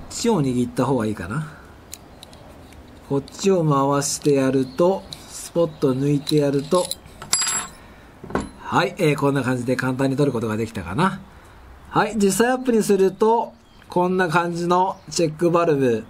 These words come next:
が入ってるようでございます。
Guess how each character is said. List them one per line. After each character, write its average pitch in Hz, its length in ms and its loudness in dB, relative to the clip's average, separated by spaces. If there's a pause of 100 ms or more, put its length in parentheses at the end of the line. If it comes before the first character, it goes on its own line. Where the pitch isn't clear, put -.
(340)
が 185 340 0
入 156 200 2
っ - 20 -6
て 151 120 2
る 139 100 4
よ 135 80 4
う 135 40 2
で 156 80 4
ご 147 160 2
ざ 127 220 -2
い 117 80 -2
ま 151 480 2
す。 - 420 -10